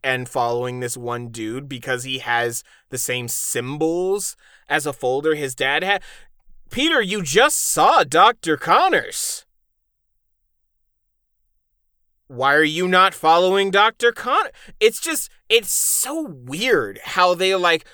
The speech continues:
"Well, Peter has to wander around this strange facility, go into forbidden doors, and that's how he gets the spider." And I'm like,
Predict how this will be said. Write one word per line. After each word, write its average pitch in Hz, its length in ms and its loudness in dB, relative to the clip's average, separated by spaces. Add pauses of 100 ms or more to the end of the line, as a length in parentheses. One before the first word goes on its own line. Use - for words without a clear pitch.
(120)
"Well, 127 180 -4
Peter 180 460 -2
has 151 340 -2
to 160 200 -8
wander 135 520 -4
around 131 280 -2
this 156 140 -4
strange 113 400 -10
facility, 117 560 -8
go 117 280 -8
into 143 260 -6
forbidden 180 480 -6
doors, 117 440 -6 (240)
and 139 200 -6
that's 107 260 -10
how 135 140 -4
he 160 80 -2
gets 185 200 -4
the 214 80 -10
spider." 254 480 -4
And 170 140 0
I'm 202 80 0
like, 190 240 2